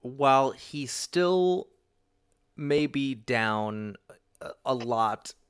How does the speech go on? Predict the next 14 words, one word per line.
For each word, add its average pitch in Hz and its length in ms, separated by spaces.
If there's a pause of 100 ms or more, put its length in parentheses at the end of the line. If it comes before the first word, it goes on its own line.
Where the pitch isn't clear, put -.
in 110 500
the 117 80
various 110 640
swing 139 360
states 113 500
and 101 200
nationally, 113 800 (440)
like, 135 260 (1600)
in 160 360
no 156 220
way 131 800 (440)
is 123 580 (400)
Trump 127 400
actually 117 600